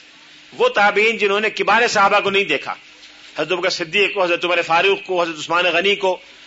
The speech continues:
حضرت ابو عبیدہ بن الجراح کو نہیں دیکھا، لیکن متوسط صحابہ کرام کو دیکھا۔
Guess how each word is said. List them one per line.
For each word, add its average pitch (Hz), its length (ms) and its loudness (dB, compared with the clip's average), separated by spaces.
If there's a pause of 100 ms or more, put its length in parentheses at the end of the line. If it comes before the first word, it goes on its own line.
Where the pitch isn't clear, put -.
(280)
حضرت 180 280 0
ابو 175 120 -2
عبیدہ 180 220 2
بن 175 120 0
الجراح 170 460 2
کو 190 80 -2
نہیں 196 120 2
دیکھا، 180 340 -4 (640)
لیکن 196 300 -2
متوسط 214 640 -2
صحابہ 202 360 2
کرام 170 240 2
کو 160 80 -4
دیکھا۔ 120 280 -6